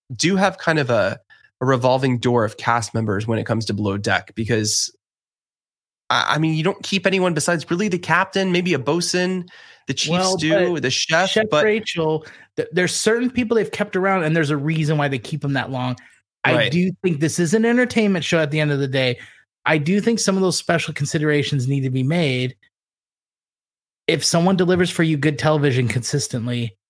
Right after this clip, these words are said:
Speaker 2: and you keep using them, I do think it's appropriate to show them the gratitude that they deserve. Um, yeah,
Speaker 1: And
Speaker 2: I don't,
Speaker 1: maybe,
Speaker 2: you know.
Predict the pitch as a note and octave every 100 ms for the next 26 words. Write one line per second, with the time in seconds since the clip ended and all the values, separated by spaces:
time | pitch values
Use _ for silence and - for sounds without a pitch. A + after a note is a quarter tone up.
0 | - B2 B2 - - C#3 C3+ D3 C3+ B2
1 | A#2 A#2 A#2+ - _ _ _ _ - C#3+
2 | B2 - D#3 E3+ - D#3+ D#3+ C#3 - -
3 | _ _ _ _ - G2+ C#3 D3 - -
4 | E3 D#3 D3 C3 - - C3+ B2+ B2 -
5 | - _ - - - D#3 D#3+ D3 C#3+ C#3+
6 | C3+ C#3+ B2+ A#2+ G#2 - A2 A2 B2 A#2+
7 | B2 A#2+ A#2 C3 A#2+ A#2 A#2 - - -
8 | - - B2 A#2 A2 A2+ A#2+ - _ _
9 | _ _ _ - C3+ C3+ C3+ D3 E3+ F#3+
10 | G#3